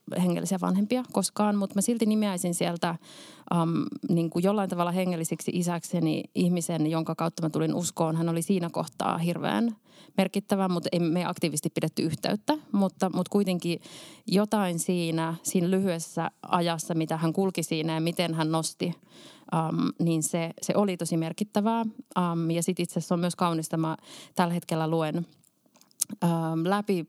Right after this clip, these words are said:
päiväkirjoja mun elämän ajalta ja sit mä löydän sieltä itse asiassa tosi merkittävän sanan, mikä Jumala on puhunut tän ihmisen kautta silloin.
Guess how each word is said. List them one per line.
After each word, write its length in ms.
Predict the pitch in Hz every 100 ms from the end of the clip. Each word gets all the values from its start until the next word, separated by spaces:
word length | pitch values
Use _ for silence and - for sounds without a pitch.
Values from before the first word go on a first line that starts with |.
| -
päiväkirjoja 640 | 190 185 175 175 160 156
mun 140 | 160 156
elämän 320 | 170 165 156
ajalta 360 | 165 160 160 151
ja 100 | 165
sit 180 | 175 175
mä 120 | 170
löydän 300 | 175 165 156
sieltä 260 | 160 156
itse 240 | 151 165 165
asiassa 200 | 170 170
tosi 300 | 208 208 202
merkittävän 640 | 175 160 - 175 175 170 160
sanan, 360 | 180 175 165
mikä 340 | 160 151 156 175 - - - -
Jumala 300 | 185 170 160
on 100 | 156
puhunut 320 | 165 160 151
tän 140 | 165 165
ihmisen 320 | 175 165 151
kautta 340 | 165 160 -
silloin. 460 | 160 151 151 175